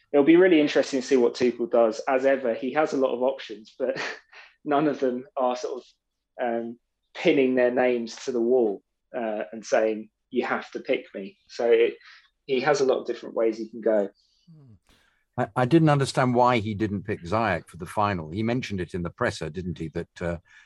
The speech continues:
Speaker 2: um... It, it, it just wasn't work. It didn't work out or something. I don't know what he said at the time, um, because he's been playing him all the time. And, uh, uh, and it wasn't as if he played a three, 'cause he didn't. Oh, no, he did play a three, didn't he? You're right. He played a three in
Speaker 1: Yeah.
Speaker 2: the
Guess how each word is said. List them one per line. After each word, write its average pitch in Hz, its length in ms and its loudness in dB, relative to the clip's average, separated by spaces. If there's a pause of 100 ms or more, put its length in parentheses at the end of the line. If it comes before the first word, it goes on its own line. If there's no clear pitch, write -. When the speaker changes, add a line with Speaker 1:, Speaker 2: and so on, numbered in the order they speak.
(180)
Speaker 2:
um... 90 320 -2 (220)
It, 90 100 -6 (160)
it, 95 220 -10
it 196 140 -2
just 104 200 -6
wasn't 104 280 -2
work. 110 300 0
It 117 60 -2
didn't 110 200 -2
work 113 280 0
out 104 280 0
or 87 80 -8
something. 85 360 -8
I 92 60 -2
don't 104 120 -2
know 101 60 0
what 92 120 0
he 87 80 -6
said 101 280 -2
at 80 100 -12
the 82 80 -20
time, 95 320 -2 (340)
um, 104 280 -2 (280)
because 110 260 -4
he's 113 140 -4
been 107 200 -2
playing 110 340 0
him 104 140 -2
all 101 140 -2
the 95 100 -6
time. 82 520 -4 (400)
And, 101 380 -4
uh, 104 300 0
uh, 101 380 -8
and 104 80 -6
it 110 60 -4
wasn't 107 260 -2
as 92 140 -6
if 101 120 -4
he 95 120 -10
played 98 260 -2
a 87 80 -2
three, 92 400 -2
'cause 92 180 -10
he 101 120 -10
didn't. 90 300 -6
Oh, 139 60 0
no, 185 80 2
he 190 80 2
did 185 160 -2
play 107 200 0
a - 20 -6
three, - 280 -6
didn't 101 260 -10
he? 82 80 -8
You're 87 120 -6
right. 107 220 -4
He 95 80 -10
played 101 220 -6
a 92 40 -6
three 139 220 2
in 110 80 2
Speaker 1:
Yeah. 87 80 -6
Speaker 2:
the - 60 -20